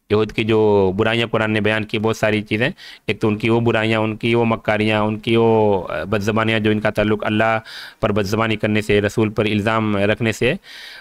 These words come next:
वही यहाँ ये देखिए, जिस घरों को उन्होंने अपने हाथ से बनाया, उन घरों को जाते टाइम मुनह-, मुनहदिम कर रहे हैं, गिरा रहे हैं। युखरिबून बुयूतहुम बिअयदीहिम,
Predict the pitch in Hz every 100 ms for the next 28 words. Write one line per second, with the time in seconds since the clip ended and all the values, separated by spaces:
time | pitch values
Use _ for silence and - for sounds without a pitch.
0 | - 139 151 156 175 196 202 185 - 233
1 | - 135 175 135 131 190 190 180 185 170
2 | 175 175 151 175 - 165 165 175 196 151
3 | 160 139 165 175 151 151 151 156 160 147
4 | 139 131 135 135 135 143 - 101 107 120
5 | 135 117 87 - _ _ _ _ _ _
6 | - 120 117 120 123 156 160 127 127 143
7 | 147 147 151 220 - - _ _ _ -
8 | 107 131 131 127 127 147 135 98